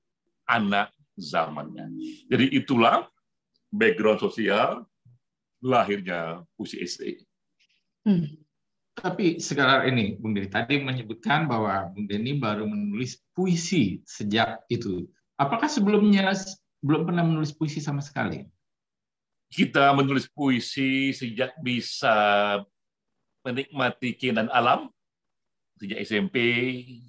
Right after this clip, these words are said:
Speaker 2: Mhm.
Speaker 1: S M A, ya. Tapi benar-benar puisi dalam rangka publikasi, benar-benar puisi yang saya niatkan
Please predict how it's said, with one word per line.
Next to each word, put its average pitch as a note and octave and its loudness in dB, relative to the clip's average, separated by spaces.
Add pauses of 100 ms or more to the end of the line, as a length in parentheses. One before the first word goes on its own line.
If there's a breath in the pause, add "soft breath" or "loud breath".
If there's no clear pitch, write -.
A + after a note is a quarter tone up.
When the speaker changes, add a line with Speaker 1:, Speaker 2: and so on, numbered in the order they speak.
(140)
Speaker 2:
Mhm. F#3+ 2
Speaker 1:
S D#3+ 0
M B3+ 2
A, A#2+ 6
ya. B2+ -12 (460)
Tapi C3 -6
benar-benar C3+ 0
puisi A#2+ -4
dalam G2+ 2
rangka F#2 0
publikasi, C3 -2 (460)
benar-benar G#2 2
puisi C3 0
yang C3 0
saya B2 -4
niatkan A2+ -2